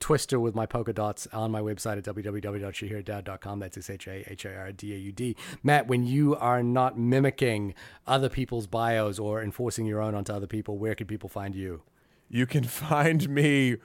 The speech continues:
Speaker 2: reading book,
Speaker 1: <laughs>
Speaker 2: uh, over at my website, M A T T H E W K R O L dot com, for my life and works. Also, Skeletor, the number four, P R E Z on Instagram, or Emperor M S K on Twitter.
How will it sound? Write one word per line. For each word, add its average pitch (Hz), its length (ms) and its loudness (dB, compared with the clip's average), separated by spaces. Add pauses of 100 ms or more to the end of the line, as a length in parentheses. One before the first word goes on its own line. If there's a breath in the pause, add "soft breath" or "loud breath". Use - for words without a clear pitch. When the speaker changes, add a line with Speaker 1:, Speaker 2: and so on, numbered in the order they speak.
(100)
Speaker 2:
reading 117 840 4
book, 165 600 6 (140)
Speaker 1:
<laughs> 123 180 -2
Speaker 2:
uh, 143 300 8
over 156 400 6
at 151 140 4
my 147 480 4
website, 139 580 2
M 139 140 0
A 135 80 -2
T 139 160 -4
T 131 200 -2
H 135 200 -2
E 135 60 -2
W 131 340 0
K 135 240 -4
R 135 120 2
O 131 120 2
L 127 140 2
dot 120 260 0
com, 143 260 2
for 131 80 -6
my 120 80 0
life 113 240 2
and 110 140 0
works. 147 260 4
Also, 113 300 2
Skeletor, 117 580 0
the 110 80 0
number 110 220 -2
four, 113 240 0
P - 240 -4
R 117 160 2
E 117 60 0
Z 113 140 -2
on 107 100 0
Instagram, 120 500 2
or 117 120 2
Emperor 117 460 2
M 113 140 -2
S 110 160 -4
K 165 320 0 (320 loud breath)
on 104 320 4
Twitter. 233 400 4